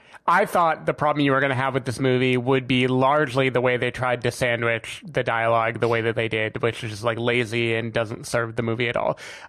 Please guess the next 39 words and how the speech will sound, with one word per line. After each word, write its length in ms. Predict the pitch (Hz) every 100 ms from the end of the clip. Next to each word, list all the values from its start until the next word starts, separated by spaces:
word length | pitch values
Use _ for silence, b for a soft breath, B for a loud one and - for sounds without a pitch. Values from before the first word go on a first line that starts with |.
| -
I 160 | 160
have 220 | 214 214
no 280 | 139 123 160
problem 480 | 143 135 123 123 117
with 220 | 117 113
the, 380 | 127 120 117 113 - b b b b b b b _ -
to 140 | 185
me, 340 | 170 170 208
the 140 | 190 170
comparisons 760 | 143 127 139 147 160 156 143
of 100 | 147
movies 440 | 139 139 147 147 131
like 180 | 139 -
Still 280 | - 135
Alice 420 | 131 123 135 131 139
or 80 | 131
The 120 | 127
Father 360 | 120 120 131
or 220 | 135 139 135
whatever 480 | 135 135 156 160 B B B _
were 500 | 156 139 156 147 143 - _ _ _ _ 160 -
good 320 | 190 226 135
because 300 | 135 156 160
they, 300 | 156 151 175
they 260 | 165 156 151
are 100 | 156
doing 260 | 165 170 151
different 320 | 131 127 117
things. 240 | 123 113
I 80 | 123
don't 140 | 135 135
think 140 | 147
it's 100 | 135
that 160 | 139 131
they're 160 | 127
young, 300 | 120 123 123
attractive 440 | 117 - 123 - 147
people 280 | 147 151 156
here. 340 | 147 170 185